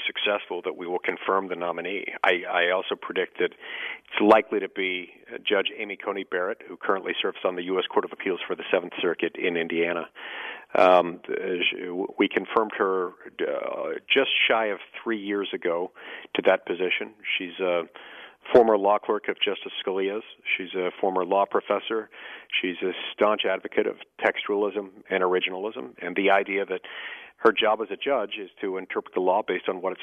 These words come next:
says rather than based on what she wishes it said. She's a judge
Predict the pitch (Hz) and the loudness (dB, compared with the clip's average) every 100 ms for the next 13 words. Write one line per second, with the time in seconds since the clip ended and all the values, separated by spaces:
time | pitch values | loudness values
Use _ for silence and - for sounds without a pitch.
0 | - 90 95 90 90 90 87 87 80 - | -2 -2 -2 0 0 0 -2 -4 -2 -2
1 | 92 92 87 90 - 92 87 - 123 - | -2 -2 -6 -2 -2 -2 -6 -4 0 0
2 | 98 85 - - - - 107 90 - - | -2 -12 -4 -2 0 -2 -2 -6 -12 -18
3 | - - 104 - 117 | -18 -2 0 4 2